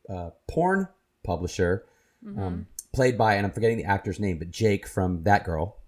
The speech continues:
Speaker 1: And, and, uh, he, he's like, "You know, I think,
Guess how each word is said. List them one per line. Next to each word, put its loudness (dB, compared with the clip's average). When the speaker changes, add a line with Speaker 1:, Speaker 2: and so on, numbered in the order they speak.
Speaker 1:
And, -4
and, 2
uh, 0
he, 6
he's -2
like, 2
"You -4
know, 0
I 4
think, 0